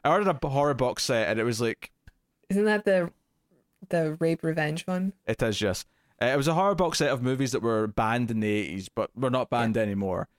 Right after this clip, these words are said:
Speaker 1: And it was like, "Hey, a box of the band," and it was, like, eight movies. And I remember my mother noticing I Spit in Your Grave, and she knew it, and I was surprised by, she knew what it was. And the reason why she knew what it was is because her, she remembered her parents watching it when she was a kid.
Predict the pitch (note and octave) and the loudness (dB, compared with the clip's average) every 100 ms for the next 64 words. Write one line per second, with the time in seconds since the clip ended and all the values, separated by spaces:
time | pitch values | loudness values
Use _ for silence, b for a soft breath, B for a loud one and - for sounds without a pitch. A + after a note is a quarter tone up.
0 | _ - A#2 A#2 A2+ A#2 D3+ C3 A2 C3 | _ -4 -2 0 0 -2 0 0 2 0
1 | - B2 A2 A2 G#2+ A2 G#2 F#2 G2 - | -2 -4 -2 0 0 0 -2 -4 -6 -4
2 | - A2 G#2+ G2+ G2 G2+ - _ _ _ | -2 -2 0 0 -2 -6 -10 _ _ _
3 | - C3+ D3 D#3+ D#3 F3 A3 G#3+ F3+ D#3+ | -4 0 0 0 0 0 0 0 0 0
4 | C3+ C#3+ C3+ A2+ G#2 - C#3 C3 C#3+ - | 0 0 0 0 -2 -4 -2 0 -2 -2
5 | B2+ A2+ A#2 C3 G2 G#2+ G#2 G2 A2 G#2+ | -2 -2 -2 -4 -4 -2 -2 -2 0 0
6 | G2 - _ - C3 C#3+ E3 D3 B3 C3+ | 0 -4 _ -4 -2 0 0 0 0 0
7 | E3 A#3+ - D#3+ - G3 D#3+ B2+ - C#3+ | 0 0 0 -2 0 0 0 -2 0 0
8 | D#3+ G#3 F3 C#3+ C3+ G2 - C#3 G#3+ A#3+ | 2 0 0 0 0 0 0 0 2 0
9 | A3 - F3 B2 B2+ D3 D3 C3 B2+ - | -2 0 0 0 0 0 -2 -2 -4 -4
10 | - C3 D3 B2+ - A#2+ A#2+ D#3 D#3 D3+ | -4 -2 -2 -4 -2 -2 -2 -2 -2 -2
11 | - E3 E2+ - A2 A2+ - A#2+ | -4 -6 -6 -6 -6 -6 -4 -4